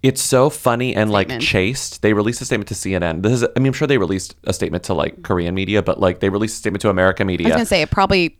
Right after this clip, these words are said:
Speaker 2: also
Speaker 1: Yeah.
Speaker 2: was probably in Korean
Speaker 1: The,
Speaker 2: and translated
Speaker 1: the
Speaker 2: too, so.
Speaker 1: C N N statement is, here it is. "The two are in a stage where they are getting to know each other with, where they are getting to know each other slowly with good feelings.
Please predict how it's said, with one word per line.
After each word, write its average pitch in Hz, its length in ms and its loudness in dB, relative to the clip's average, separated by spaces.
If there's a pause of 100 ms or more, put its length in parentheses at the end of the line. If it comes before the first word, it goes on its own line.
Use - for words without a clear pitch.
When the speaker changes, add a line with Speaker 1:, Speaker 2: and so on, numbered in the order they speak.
Speaker 2:
also 165 500 0 (240)
Speaker 1:
Yeah. 95 160 0
Speaker 2:
was - 80 -2
probably 143 220 -2
in 127 60 -6
Korean 123 260 -6
Speaker 1:
The, 123 60 2
Speaker 2:
and 117 80 4
translated 104 420 -2
Speaker 1:
the 120 100 2
Speaker 2:
too, - 40 -4
so. - 60 -4
Speaker 1:
C 147 320 0
N 120 120 2
N 107 180 0
statement 85 580 -4 (140)
is, 90 500 0 (240)
here 98 260 2
it 87 80 0
is. 85 280 -2 (340)
"The 120 120 2
two 170 360 2
are 165 120 4
in 117 120 0
a 117 60 0
stage 101 580 0
where 95 200 2
they 98 140 4
are 95 120 4
getting 95 260 -2
to - 120 -8
know 110 220 2
each 120 200 -2
other 113 240 2
with, 101 180 -2 (380)
where 104 120 4
they 110 100 4
are 110 80 4
getting 123 220 0
to 127 100 -4
know 117 140 4
each 135 120 0
other 123 140 0
slowly 135 560 2
with 113 240 -2
good 107 180 0
feelings. 67 580 -8